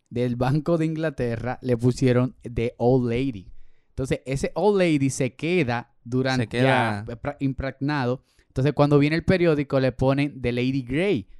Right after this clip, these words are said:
Speaker 1: porque el periódico hasta el dos mil y, no, hasta el noventa y pico, era blanco y negro. Porque el New York Times decía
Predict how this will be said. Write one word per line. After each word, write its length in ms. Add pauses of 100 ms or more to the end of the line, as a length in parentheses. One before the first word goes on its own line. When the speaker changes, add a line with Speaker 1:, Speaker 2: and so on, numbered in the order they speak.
(180)
Speaker 1:
porque 280
el 100
periódico 840
hasta 320
el 100
dos 280
mil 340
y, 120 (120)
no, 340
hasta 180
el 80
noventa 360
y 40
pico, 440 (580)
era 240
blanco 300
y 40
negro. 440 (360)
Porque 300
el 140
New 180
York 340
Times 340
decía 600